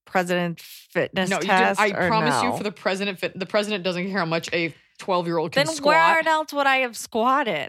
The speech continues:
Speaker 2: You haven't.
Speaker 1: I
Speaker 2: Certainly
Speaker 1: have.
Speaker 2: not now when I asked you to look under the desk.
Speaker 1: <laughs> I
Speaker 2: Maybe,
Speaker 1: have.
Speaker 2: maybe some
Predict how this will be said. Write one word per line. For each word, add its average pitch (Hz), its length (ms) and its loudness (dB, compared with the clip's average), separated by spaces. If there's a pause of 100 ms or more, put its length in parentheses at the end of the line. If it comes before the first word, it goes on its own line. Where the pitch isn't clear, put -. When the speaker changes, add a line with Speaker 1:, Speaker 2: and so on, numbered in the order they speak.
Speaker 2:
You 214 80 -4
haven't. 208 460 -4 (240)
Speaker 1:
I 233 120 0
Speaker 2:
Certainly 233 240 0
Speaker 1:
have. 269 220 4
Speaker 2:
not 220 180 2
now 214 180 2
when 196 80 0
I 175 80 2
asked 175 220 -2
you 180 60 -6
to 180 40 -4
look 185 160 -4
under 180 180 -6
the 147 120 -6
desk. 165 340 2
Speaker 1:
<laughs> 302 100 0 (720)
I 254 280 0
Speaker 2:
Maybe, 247 140 0
Speaker 1:
have. 262 480 2
Speaker 2:
maybe 262 240 -2
some 226 380 -4